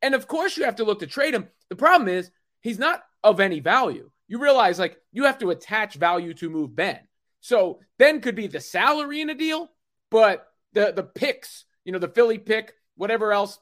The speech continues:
picks the, the Nets have left over after the, the Harden trade, they would have to be attached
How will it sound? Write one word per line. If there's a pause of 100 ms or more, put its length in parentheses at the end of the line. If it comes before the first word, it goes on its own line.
picks
the,
the
Nets
have
left
over (220)
after
the,
the
Harden
trade, (760)
they
would
have
to
be
attached